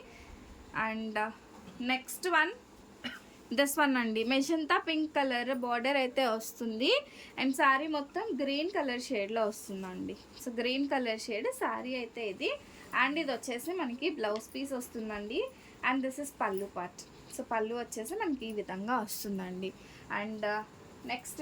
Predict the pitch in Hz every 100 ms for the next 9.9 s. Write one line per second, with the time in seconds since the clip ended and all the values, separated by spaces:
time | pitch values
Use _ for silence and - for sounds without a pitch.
0 | 247 262 262 269 285 302 285 285 226 277
1 | 339 254 262 302 311 269 254 247 254 233
2 | 233 226 208 233 539 - - - - -
3 | 262 294 302 277 320 392 330 240 254 269
4 | 277 247 208 190 - - 190 170 - 269
5 | 262 285 320 269 262 262 262 240 233 254
6 | 403 359 233 226 240 247 226 - - -
7 | - - - - - - - - - -
8 | - - - - - - - - - 262
9 | 254 254 285 262 294 294 226 233 427